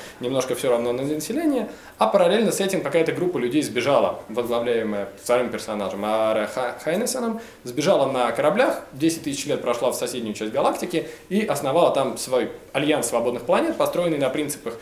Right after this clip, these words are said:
демократии, справедливости, равноправия и, в общем, всего того. Ну, то есть, по сути, это противостояние немецкого рейха и американской демократии, по большому счёту.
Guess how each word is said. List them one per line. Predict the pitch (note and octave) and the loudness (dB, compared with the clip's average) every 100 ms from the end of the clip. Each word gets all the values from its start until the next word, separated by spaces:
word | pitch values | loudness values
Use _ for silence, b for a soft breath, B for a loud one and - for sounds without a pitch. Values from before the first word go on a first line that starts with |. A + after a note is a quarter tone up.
| B - | B -8
демократии, | B2+ D3+ - C4+ C#4 G#3 | -4 -2 2 2 2 -2
справедливости, | - C#3 C3 E3 A3 E3+ - D3 | -4 -4 -4 -2 0 0 0 -4
равноправия | B2 A#2+ A#2 A#2 G#3 F3+ D3+ C3+ B B | -2 -2 0 2 4 4 4 2 B B
и, | |
в | C#3 | 0
общем, | F#3 - C#3+ | 0 0 -2
всего | D#3 E3 | 2 4
того. | C3 D3 F#3+ - - - | 4 4 2 0 -8 -8
Ну, | C#3+ | -4
то | - | 0
есть, | C#3+ - | 0 0
по | - | 0
сути, | E3+ C3 | 0 -2
это | G#2+ | -2
противостояние | A#2 A#2 G#2+ C#3 D3+ B2 | -4 -4 0 2 2 0
немецкого | B2+ C3+ B2+ | -2 -2 0
рейха | C#3 F#3+ C3 | 2 2 0
и | |
американской | A#2+ A2 A#2+ B2 A2 | 0 0 -2 -4 -6
демократии, | G#2 F#2+ G2+ E2+ | -6 -2 -4 -4
по | - | -8
большому | F2+ F2+ G2 F2+ | -10 -8 -8 -8
счёту. | - - | -10 -12